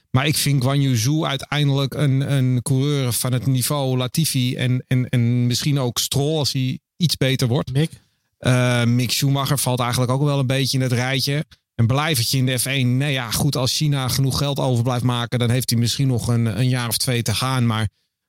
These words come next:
Speaker 1: op basis van zijn kwaliteiten, eh, betwijfel ik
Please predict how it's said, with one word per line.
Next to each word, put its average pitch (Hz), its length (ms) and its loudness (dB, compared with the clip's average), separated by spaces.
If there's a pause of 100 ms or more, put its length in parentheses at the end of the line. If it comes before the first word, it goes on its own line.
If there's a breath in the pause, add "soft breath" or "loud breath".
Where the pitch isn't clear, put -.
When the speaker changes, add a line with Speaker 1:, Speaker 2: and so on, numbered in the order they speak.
(120)
Speaker 1:
op 113 180 2
basis 127 420 0
van 123 120 0
zijn 123 160 0
kwaliteiten, 120 1080 0
eh, 120 260 2 (120)
betwijfel 135 760 0
ik - 280 -2